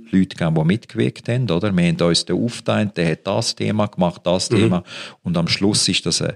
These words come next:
Speaker 1: Gesamtstrauß von Technologien gewesen, wo wir in das Fach Rechtsmedizin implementiert haben.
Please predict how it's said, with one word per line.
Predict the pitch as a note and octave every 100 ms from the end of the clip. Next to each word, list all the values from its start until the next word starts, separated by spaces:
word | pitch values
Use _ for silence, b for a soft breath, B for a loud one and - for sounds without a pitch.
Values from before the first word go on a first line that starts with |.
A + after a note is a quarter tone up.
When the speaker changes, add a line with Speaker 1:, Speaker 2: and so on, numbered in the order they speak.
| b b b b -
Speaker 1:
Gesamtstrauß | F2 - F2+ A2+ A#2+ - G#2 F#2+ G2 G#2+ - - - _ _
von | - E2+ E2
Technologien | - G2 - F#2+ F2 E2 - C3+
gewesen, | C#3 - C3
wo | G2+
wir | F2 F2+ -
in | G2+
das | - E2+
Fach | - F2 E2+ -
Rechtsmedizin | G#2+ - A2 G#2+ - G2+
implementiert | F#2+ - F2 D#2+ - C3+ -
haben. | A#2+ A#2